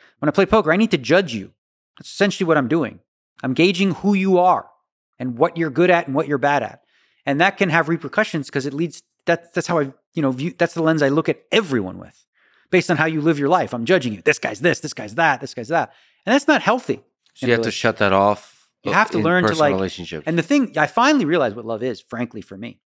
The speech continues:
Speaker 1: with her, is no judgment, right?
Speaker 2: Yeah,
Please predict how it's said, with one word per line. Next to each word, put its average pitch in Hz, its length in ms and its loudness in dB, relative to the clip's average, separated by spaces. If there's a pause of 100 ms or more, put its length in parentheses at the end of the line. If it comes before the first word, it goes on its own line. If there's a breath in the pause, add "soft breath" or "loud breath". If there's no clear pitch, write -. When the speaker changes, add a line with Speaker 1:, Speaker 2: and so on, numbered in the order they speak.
(680)
Speaker 1:
with 107 160 -6
her, 151 320 -2 (360)
is 110 120 -10
no 117 160 -4
judgment, 104 420 -12 (640)
right? 117 200 -4
Speaker 2:
Yeah, 78 180 -12